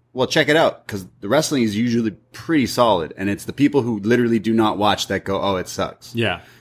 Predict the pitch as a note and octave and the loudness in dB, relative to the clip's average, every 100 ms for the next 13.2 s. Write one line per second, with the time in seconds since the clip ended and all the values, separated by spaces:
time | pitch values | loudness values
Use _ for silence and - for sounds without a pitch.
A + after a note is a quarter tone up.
0 | - G#2+ A2+ C#3 A2 B2+ B2 A#2+ F#2 A2 | -14 -2 4 4 4 2 2 0 2 0
1 | - F#2 F2 D2+ F#2 - G#2+ G2+ - _ | -2 -8 -8 -10 -14 -8 -6 -6 -10 _
2 | - _ A#2 D3 D3+ B2 D3+ C#3+ C#3 B2 | -20 _ -6 2 2 6 6 8 4 2
3 | A2 - _ G#2+ A#2+ B2 A#2+ A#2+ A2+ - | -4 -20 _ 0 2 4 4 4 2 0
4 | A2+ G#2+ G#2 G#2 F2+ E2 D#2+ D#2 D#2 _ | 0 0 0 -4 -8 -10 -10 -12 -14 _
5 | _ A2 G#2+ G2 G2 - G#2 F#2+ D#2+ - | _ -12 -12 -10 -10 -4 -2 -2 -6 -16
6 | _ _ A2 A2 C3 B2 - - G#2 - | _ _ -2 0 4 2 2 -2 -2 -4
7 | - - G#2 B2+ D3+ B2 G2+ G2 F2 F#2+ | -10 -4 2 2 4 4 4 0 -4 -6
8 | F2+ E2+ E2 - G#2 - - - A2+ - | -8 -6 -8 -8 -10 -12 -20 -10 -10 -10
9 | _ - A2+ - D3+ A2 C3+ F#3 - G#2 | _ -8 -6 2 4 6 6 6 2 0
10 | G2+ F2+ F#2+ F2+ F#2 G#2+ G2 F#2 - - | 0 -2 -4 -8 -6 -6 -6 -6 -8 -8
11 | - - - - - _ - C3 G2+ C3 | -12 -18 -18 -20 -20 _ -6 -4 -2 0
12 | C3 F#2+ - _ _ _ - G#2+ A#2+ - | 2 0 -8 _ _ _ -12 -6 -6 -6
13 | A#2+ A2+ | -20 -20